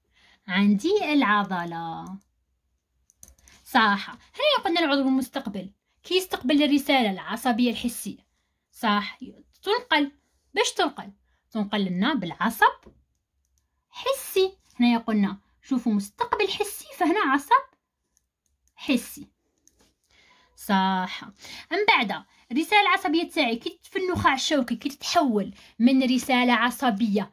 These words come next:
حسية إلى حركية، شكون اللي ينقلها؟ لازم عصب حركي، لأنه تحولت للرسالة. فهنايا تانيك عندي عصب حركي. إلا ما فهمتوش هنايا هاد المخطط، عادي راني ديرت لكم ملخص الاتصال العصبي،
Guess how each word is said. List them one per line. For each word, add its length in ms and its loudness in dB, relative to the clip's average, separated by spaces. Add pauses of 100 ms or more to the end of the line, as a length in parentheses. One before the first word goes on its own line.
حسية 560 -2
إلى 220 -2
حركية، 460 0
شكون 300 2
اللي 140 6
ينقلها؟ 500 0 (360)
لازم 280 -2 (580)
عصب 380 0 (300)
حركي، 760 0 (520)
لأنه 260 2
تحولت 500 -2
للرسالة. 500 -2
فهنايا 460 -4
تانيك 320 0
عندي 360 -2 (460)
عصب 420 2 (1400)
حركي. 520 0 (800)
إلا 200 4
ما 100 4
فهمتوش 520 -4
هنايا 340 0
هاد 120 -2
المخطط، 540 0
عادي 280 2
راني 140 -2
ديرت 260 -4
لكم 300 0
ملخص 380 -6
الاتصال 440 -6
العصبي، 480 0